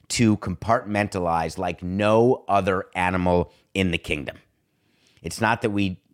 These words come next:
some of us don't just think about eating and having sex and procreating. Some of us are thinking about other more important issues. Maybe they are more important, maybe they're not. Maybe we realize that there's an entire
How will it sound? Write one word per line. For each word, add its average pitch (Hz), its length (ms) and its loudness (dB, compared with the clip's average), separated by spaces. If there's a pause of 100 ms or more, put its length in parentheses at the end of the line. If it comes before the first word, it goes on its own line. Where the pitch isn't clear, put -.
some 117 260 0
of 104 80 0
us 101 160 2
don't 104 220 0
just - 200 -8
think 101 160 -2
about 92 320 0
eating 95 440 -4 (260)
and 87 140 -2
having 87 260 -2
sex - 400 -2
and 80 100 -8
procreating. 80 680 -6 (760)
Some 117 220 0
of 117 80 0
us 117 180 2
are 123 60 2
thinking 127 300 -2
about 123 240 4
other 131 260 0
more 131 180 2
important 131 440 0
issues. 76 440 -10 (260)
Maybe 101 280 2
they 113 80 2
are 110 120 6
more 120 200 4
important, 123 360 0
maybe 104 220 0
they're 98 140 2
not. - 400 -6 (840)
Maybe 127 260 4
we 131 140 2
realize 123 540 4
that 95 120 -12
there's 98 220 -4
an 98 60 -6
entire 101 680 2